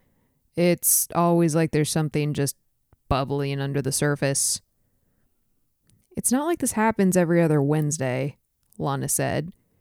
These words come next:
"It's terrible, but you've lived here for, like, seven years now, and nothing like this has ever happened."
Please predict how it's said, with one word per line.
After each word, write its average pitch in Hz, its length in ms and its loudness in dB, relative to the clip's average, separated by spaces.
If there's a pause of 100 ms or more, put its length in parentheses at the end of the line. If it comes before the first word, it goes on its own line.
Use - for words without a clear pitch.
(260)
"It's - 220 -2
terrible, 170 560 2
but 143 140 -4
you've 185 180 0
lived 196 160 2
here 202 220 2
for, 160 160 -6
like, 139 400 -4
seven 165 480 0
years 214 260 4
now, 220 400 2
and 135 300 -2
nothing 185 320 0
like 147 160 -4
this 139 160 -6
has 135 100 -10
ever 139 200 -6
happened." 143 540 -6